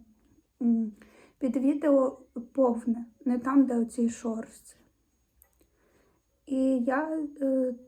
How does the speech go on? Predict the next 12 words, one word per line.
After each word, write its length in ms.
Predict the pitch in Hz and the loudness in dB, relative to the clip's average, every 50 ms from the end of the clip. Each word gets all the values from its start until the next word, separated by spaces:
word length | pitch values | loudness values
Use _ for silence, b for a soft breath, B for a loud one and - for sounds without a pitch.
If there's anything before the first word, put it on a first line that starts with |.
| _ _ _ _ - | _ _ _ _ -4
тоді, 520 | - 254 240 233 269 269 277 285 285 285 B B B B B | -2 -2 -2 0 2 2 2 2 0 -4 B B B B B
як 220 | 285 269 269 269 - | -4 -2 -2 -4 -4
з 60 | - | 0
вами 300 | 285 269 262 262 254 254 | 0 2 2 2 0 -2
зв'язатись, 800 | 240 - 262 262 247 247 269 269 302 294 - 302 - - - - | -2 -4 -2 -4 -2 -2 -4 -6 -6 -6 -4 -4 -4 -4 -4 -4
я 100 | 254 240 | 0 4
не 160 | 233 233 226 | 4 4 4
знаю. 460 | 214 - - 233 220 220 208 220 233 - - _ _ _ - | 2 0 -4 -4 -4 -4 -6 -8 -10 -12 -16 _ _ _ -2
Мабуть, 540 | 302 254 262 254 247 269 254 - - - 269 | -2 0 0 0 -2 -2 -4 -4 -6 -4 -4
я 260 | 262 254 262 262 262 - - _ _ _ _ _ _ _ _ _ _ _ _ _ _ _ _ _ _ _ _ _ _ _ _ _ _ - | -2 -2 -2 -4 -4 -6 -12 _ _ _ _ _ _ _ _ _ _ _ _ _ _ _ _ _ _ _ _ _ _ _ _ _ _ -6
дам 500 | 269 240 233 247 247 262 254 254 247 233 B B B B B B B B B _ | -4 -2 0 2 2 2 2 0 -2 -4 B B B B B B B B B _
Instagram 880 | - 269 262 262 - - - 262 233 - - - 269 277 311 311 320 320 | 0 2 2 2 0 -2 -4 -6 -6 -4 -4 -2 0 2 2 2 0 -2